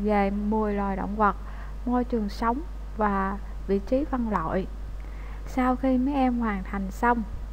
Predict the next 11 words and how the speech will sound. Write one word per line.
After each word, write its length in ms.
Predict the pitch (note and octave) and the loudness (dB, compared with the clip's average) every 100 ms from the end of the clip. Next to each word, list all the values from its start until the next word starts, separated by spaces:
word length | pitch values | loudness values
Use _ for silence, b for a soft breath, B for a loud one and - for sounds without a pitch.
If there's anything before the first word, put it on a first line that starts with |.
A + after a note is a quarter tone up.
| - - - B B B B B | -8 -8 -8 B B B B B
à, 300 | G3 F#3+ G3 G3+ | -4 -2 0 0
mấy 100 | C4 | 2
em 220 | B3 A#3 | 4 2
sẽ 300 | - E3+ E3 | 0 0 0
gửi 300 | - D#3+ G3+ | 0 0 0
lại 300 | B3 F3 D#3 | 0 0 0
ở 100 | E3+ | 0
dưới 240 | G#3+ B3+ C#4+ | 0 0 0
bình 240 | A3+ F#3 | -2 -2
luận 300 | F3+ D#3 F3+ G3+ | -2 -2 -2 -4
của, 360 | F3+ F3 G#3+ | -4 0 -2